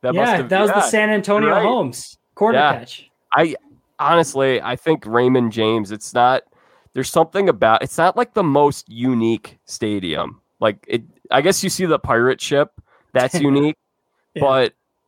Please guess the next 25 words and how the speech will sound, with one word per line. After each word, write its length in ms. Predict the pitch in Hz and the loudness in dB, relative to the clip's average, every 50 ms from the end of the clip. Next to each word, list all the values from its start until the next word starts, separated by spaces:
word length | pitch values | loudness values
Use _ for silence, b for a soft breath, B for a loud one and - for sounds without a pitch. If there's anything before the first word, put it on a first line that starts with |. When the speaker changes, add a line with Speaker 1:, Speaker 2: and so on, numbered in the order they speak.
| _ _ | _ _
Speaker 1:
it's 180 | 151 151 - - | -8 -6 -6 -6
just 200 | 202 190 - - | -8 -8 -4 -2
not 220 | 185 180 175 - | -2 -2 -2 -2
something 460 | - 170 156 151 _ 151 147 143 139 | -2 -2 -2 -2 _ 0 0 2 2
that 400 | 131 127 123 120 117 113 98 - _ _ _ _ | 2 2 4 4 2 2 0 -4 _ _ _ _
I 140 | - 80 120 | -10 -10 -10
feel 240 | - - 143 147 143 | -10 -6 -4 -2 0
like 180 | 139 131 117 | 0 0 0
I've 200 | 123 120 104 95 - _ _ _ | -2 -4 -4 -6 -12 _ _ _
paid 360 | - - 139 135 135 120 98 - | -8 -4 -4 -4 -4 -6 -6 -6
enough 340 | 104 113 117 120 120 113 - | -4 -2 0 0 0 0 -2
attention 540 | 120 - - - 110 104 - - 110 101 98 | -6 -10 -6 -4 -4 -4 -4 -6 -6 -6 -6
to 280 | - 110 101 98 98 95 | -4 -4 -2 0 0 0
as 160 | 98 98 - - | -2 -2 -4 -4
to 80 | - 107 | -4 -4
where 300 | 101 107 104 101 101 101 | -2 0 0 0 0 0
these 180 | 95 95 92 - | 0 -4 -4 -2
games 280 | - 95 90 90 85 | 0 0 0 0 -2
have 80 | 87 80 | -2 -2
been 180 | 87 85 - | -2 -2 -2
played 320 | - - 90 80 85 85 82 | 0 0 0 0 0 0 -2
in 100 | 80 - | -4 -6
the 60 | - | -6
Super 240 | - - - - - | -6 -8 -10 -10 -10
Bowl. 300 | - - 58 50 - | -8 -6 -6 -6 -6